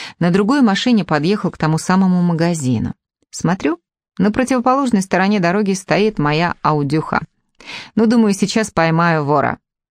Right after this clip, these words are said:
Подхожу к машине, заглядываю, пусто. И ключи в замке торчат.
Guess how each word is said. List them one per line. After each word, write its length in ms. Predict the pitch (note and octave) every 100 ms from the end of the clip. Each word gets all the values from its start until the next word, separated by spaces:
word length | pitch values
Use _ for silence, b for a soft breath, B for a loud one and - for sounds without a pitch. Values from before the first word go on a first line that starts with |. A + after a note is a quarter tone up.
| _
Подхожу 340 | - - F3
к 60 | A#3+
машине, 500 | C#3 C#3+ D#3+ F#3 F#3+ - _ _
заглядываю, 760 | C3 C3 G3+ C3+ F3+ G#3 G#3+ G#3+ _ _
пусто. 360 | - C#4 - - _ _ _ _ _ _
И 100 | -
ключи 360 | - - - D#3
в 40 |
замке 320 | D3+ D#3 -
торчат. 500 | D#3 D#3 - E3+ E3+